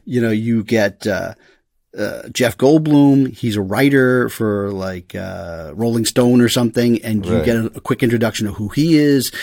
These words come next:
Speaker 1: You understand that, uh, another person's, like, a lawyer, but you get all of this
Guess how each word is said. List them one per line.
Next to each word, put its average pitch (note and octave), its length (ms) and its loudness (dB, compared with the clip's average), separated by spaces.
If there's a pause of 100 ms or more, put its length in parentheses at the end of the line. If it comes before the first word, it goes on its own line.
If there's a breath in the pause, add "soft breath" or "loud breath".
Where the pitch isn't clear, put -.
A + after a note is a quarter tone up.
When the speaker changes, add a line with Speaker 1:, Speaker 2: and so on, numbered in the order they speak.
(180 loud breath)
Speaker 1:
You A#2+ 140 0
understand G#2+ 640 0
that, F#2 360 -10
uh, - 120 -8
another G#2 260 -6
person's, G2+ 420 -6
like, F2+ 200 -12
a - 80 -14
lawyer, D#3+ 640 4
but C#3 180 2
you D#3 80 4
get A3 260 2
all A#3+ 300 -2
of B3+ 80 0
this B3 140 0